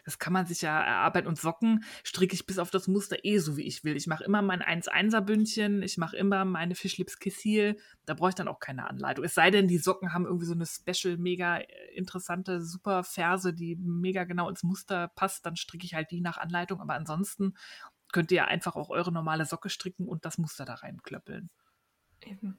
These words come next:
Speaker 2: kann
Speaker 1: Das
Speaker 2: man
Speaker 1: geht
Speaker 2: immer
Speaker 1: ja immer.
Speaker 2: anpassen an das,
Speaker 1: Ja.
Speaker 2: was man möchte. Ja.
Speaker 1: So sieht's aus. Die mag ich gerne, ist leider nur jetzt zu warm.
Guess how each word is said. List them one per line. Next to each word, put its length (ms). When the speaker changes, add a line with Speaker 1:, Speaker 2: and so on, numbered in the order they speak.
Speaker 2:
kann 160
Speaker 1:
Das 80
Speaker 2:
man 0
Speaker 1:
geht 100
Speaker 2:
immer 180
Speaker 1:
ja 60
immer. 100
Speaker 2:
anpassen 600
an 120
das, 140
Speaker 1:
Ja. 140
Speaker 2:
was 180
man 240
möchte. 480
Ja. 140
Speaker 1:
So 220
sieht's 260
aus. 480
Die 140
mag 260
ich 140
gerne, 260
ist 140
leider 240
nur 160
jetzt 320
zu 160
warm. 280